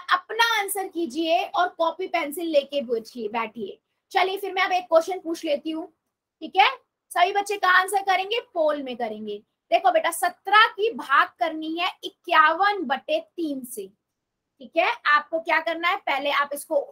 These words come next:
लिखोगे सात, सत्रह, इसको आप उल्ट सात कर गुना कर दोगे और इसका reciprocal उल्टा क्या होगा, तीन बट्टे इक्यावन। आप गुना करो और उसके बाद देखो क्या सबसे छोटा हो सकता है,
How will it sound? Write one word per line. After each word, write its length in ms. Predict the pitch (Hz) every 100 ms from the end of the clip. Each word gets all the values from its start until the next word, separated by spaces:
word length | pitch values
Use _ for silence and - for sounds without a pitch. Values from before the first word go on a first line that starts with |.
| - _
लिखोगे 400 | 294 285 285 294
सात, 500 | 311 302 277 330 - -
सत्रह, 400 | 285 - 339 381 - -
इसको 260 | 311 -
आप 220 | 320 294 -
उल्ट 200 | 269 240 -
सात 360 | 302 285 311 -
कर 140 | 339
गुना 360 | 269 262 269 294
कर 180 | 320 339
दोगे 280 | 349 349 381
और 260 | - 311 -
इसका 320 | 285 - 370
reciprocal 760 | 339 285 330 - 247 - 233 -
उल्टा 320 | 302 440 339
क्या 200 | 349 339
होगा, 340 | 320 320 392 508 _ _ _ 349
तीन 260 | 339 339
बट्टे 400 | 269 254 392 640 -
इक्यावन। 540 | - 277 240 214 208 _ _ _ -
आप 200 | 349 226
गुना 300 | 285 302 370
करो 280 | 381 381 392
और 340 | 392 311 311
उसके 240 | 311 - 311
बाद 200 | 311 262
देखो 280 | 302 359 349
क्या 120 | 359
सबसे 300 | 359 302 330
छोटा 360 | 330 277 285 285
हो 300 | 247 247 311
सकता 380 | 370 359 -
है, 300 | 359 370 415